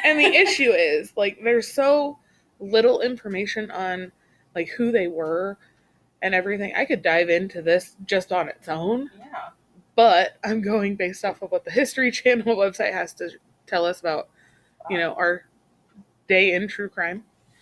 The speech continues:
Speaker 1: Um, the pace of the couple's killings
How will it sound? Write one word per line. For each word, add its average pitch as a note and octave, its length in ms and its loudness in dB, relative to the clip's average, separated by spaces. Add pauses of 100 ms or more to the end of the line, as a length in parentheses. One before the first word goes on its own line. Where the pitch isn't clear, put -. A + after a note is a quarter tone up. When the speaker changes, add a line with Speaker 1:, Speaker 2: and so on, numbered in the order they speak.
(1200)
Speaker 1:
Um, G3 600 0
the A3 80 2
pace D4 360 2
of A#3 120 -2
the A#3 80 2
couple's G3+ 400 -2
killings F#3 720 -2